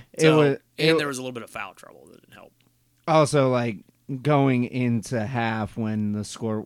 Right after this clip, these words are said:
Speaker 1: what was the score at half? It was nineteen to thirty, but you still were able to battle back. Like, even at halftime, we're like,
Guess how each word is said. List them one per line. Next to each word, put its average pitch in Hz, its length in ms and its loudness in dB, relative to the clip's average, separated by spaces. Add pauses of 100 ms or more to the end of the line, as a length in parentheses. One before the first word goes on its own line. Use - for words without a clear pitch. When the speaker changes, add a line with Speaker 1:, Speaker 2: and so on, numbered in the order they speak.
Speaker 1:
what 120 280 -10
was 104 200 -8
the 95 120 -14
score 95 340 -14
at 92 160 -14
half? 95 340 -16
It 101 100 -10
was 98 200 -12 (280)
nineteen 147 640 -2
to 120 100 -6
thirty, 120 540 -4
but 117 260 -14
you 127 140 -12
still 123 500 -8
were 120 240 -12
able 117 420 -10
to 113 200 -14
battle 113 580 -10
back. 104 460 -14
Like, 104 280 -16 (480)
even 151 240 -4
at 143 160 -2
halftime, 131 500 -6
we're 120 100 -10
like, 117 400 -12